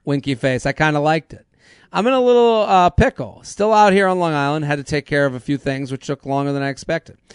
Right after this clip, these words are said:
If I were to guess, I might not be leaving here till after five and head back into the city. So if you have plans, please take them and don't wait on me. Otherwise, we can reschedule or play things by ear in a little bit."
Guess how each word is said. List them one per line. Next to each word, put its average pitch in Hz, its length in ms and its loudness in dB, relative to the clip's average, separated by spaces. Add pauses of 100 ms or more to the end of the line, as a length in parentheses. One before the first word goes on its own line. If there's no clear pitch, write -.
(240)
If - 140 -4
I 277 100 4
were 294 80 4
to 226 80 2
guess, 151 380 0
I 151 100 -8
might 156 220 0
not 165 160 -2
be 151 80 -2
leaving 147 300 -2
here 135 120 -2
till 127 300 -6
after 123 240 -6
five 165 400 2 (280)
and 135 120 -4
head 147 120 0
back 147 200 2
into 143 140 -4
the 131 100 -6
city. 143 340 -6 (280)
So 185 180 0
if 170 100 -2
you 220 80 4
have 208 200 4
plans, 185 360 -2
please 175 340 -2
take 160 280 -2
them 151 160 -2
and 135 100 -4
don't 139 220 0
wait 131 180 -2
on 123 180 -4
me. 110 220 -12
Otherwise, 170 480 2
we 151 60 -4
can 143 120 -6
reschedule 151 440 -2
or 147 120 0
play 151 280 -2
things 147 320 -6
by 139 340 -2
ear 170 320 0
in 143 160 -8
a 123 80 -8
little 131 320 -6
bit." 107 480 -16